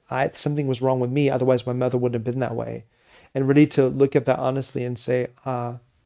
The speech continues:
the child was identifying with the mother's fear, the child was identifying with the rage, the child was identifying with all those things and making it, trying to find a way that I could adjust myself to,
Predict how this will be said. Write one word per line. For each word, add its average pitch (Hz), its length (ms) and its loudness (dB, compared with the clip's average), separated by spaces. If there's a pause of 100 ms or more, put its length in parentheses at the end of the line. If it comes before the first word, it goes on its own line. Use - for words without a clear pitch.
(180)
the 131 80 2
child 143 460 4
was 135 140 4
identifying 131 800 0
with 123 160 -4
the 127 60 -4
mother's 123 340 -2
fear, 147 520 -2
the 139 100 -4
child 131 320 0
was 123 120 0
identifying 127 680 -2
with 120 140 -4
the 120 140 0
rage, 135 600 2
the 123 100 -4
child 131 300 -2
was 123 120 -4
identifying 123 560 -2
with 120 120 -4
all 147 160 2
those 139 200 4
things 131 360 -4
and 123 140 -4
making 127 300 -4
it, 123 200 -4 (500)
trying 135 300 4
to 127 180 2 (500)
find 139 300 2
a 135 60 4
way 139 240 4
that 135 200 0
I 139 120 2
could 135 160 -2
adjust 139 400 0
myself 131 560 0
to, 123 320 -2